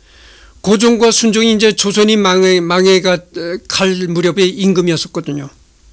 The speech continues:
고종과 순종은 일본을 향해 왕실만 보존시켜준다면, 조선 땅 모두를 가져가도 좋다며 조선을 내주었다.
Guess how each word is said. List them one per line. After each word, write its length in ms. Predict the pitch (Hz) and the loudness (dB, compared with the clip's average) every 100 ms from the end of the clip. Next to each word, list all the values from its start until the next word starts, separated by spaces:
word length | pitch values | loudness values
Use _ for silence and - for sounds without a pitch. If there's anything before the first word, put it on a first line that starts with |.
| _ _ _ _ _ - - _ | _ _ _ _ _ -20 -20 _
고종과 460 | - 196 226 208 226 | -2 2 2 2 2
순종은 440 | - 220 208 240 | 0 0 0 2
일본을 460 | 202 185 180 202 170 | 2 0 2 2 2
향해 380 | 170 180 160 - _ _ _ _ _ | 0 0 -2 -8 _ _ _ _ _
왕실만 720 | - 160 208 202 233 240 233 | -2 0 2 0 -2 -2 -4
보존시켜준다면, 960 | 226 180 190 - 190 160 170 156 156 131 _ _ _ _ - | -4 -4 -2 -2 -6 -8 -10 -8 -10 -14 _ _ _ _ -4
조선 400 | 202 196 220 220 | 0 2 2 0
땅 260 | 214 196 | 0 0
모두를 320 | 185 202 196 | -2 -2 -2
가져가도 500 | 185 170 180 165 170 | -2 -4 -4 -2 -4
좋다며 440 | 160 160 165 160 165 | -6 -6 -4 -2 -2
조선을 440 | 196 190 226 226 | -2 0 2 2
내주었다. 560 | 202 165 160 - 135 | 2 0 -4 -8 -12